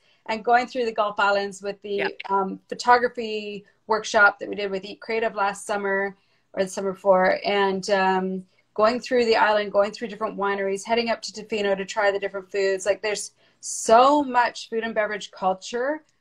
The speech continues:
Speaker 1: happening
Speaker 2: Right.
Speaker 1: on the islands right now. It is insane. And I'm so excited about it. I can't wait to be exploring more. But your magazine must have, like, unlimited potential for stories.
Speaker 2: Mm-hmm.
Speaker 1: Oh my goodness.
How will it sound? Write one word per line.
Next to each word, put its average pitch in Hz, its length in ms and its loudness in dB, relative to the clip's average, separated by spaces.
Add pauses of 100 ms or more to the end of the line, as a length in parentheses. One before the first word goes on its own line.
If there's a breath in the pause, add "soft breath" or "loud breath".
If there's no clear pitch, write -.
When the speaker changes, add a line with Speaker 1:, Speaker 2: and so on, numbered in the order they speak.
Speaker 1:
happening 214 420 0
Speaker 2:
Right. - 60 -20
Speaker 1:
on 240 60 -8
the 240 120 -6
islands 233 420 -4
right 269 200 0
now. 277 280 -2
It 202 220 -6
is 196 240 -6
insane. 196 1120 -2
And 196 180 2
I'm 196 200 2
so 214 340 4
excited 233 420 0
about 202 300 4
it. 240 120 2
I 208 100 4
can't 208 280 -6
wait 208 240 -8
to 190 60 -12
be 196 120 -4
exploring 208 840 0
more. 196 380 2 (440 loud breath)
But 202 200 4
your 220 120 2
magazine 226 500 2
must 202 200 -4
have, 196 160 -2
like, 185 220 -2
unlimited 208 720 -2
potential 196 600 -6
for 170 440 -2
stories. 170 840 0
Speaker 2:
Mm-hmm. - 100 -2
Speaker 1:
Oh 190 180 4
my 175 160 -2
goodness. - 600 -10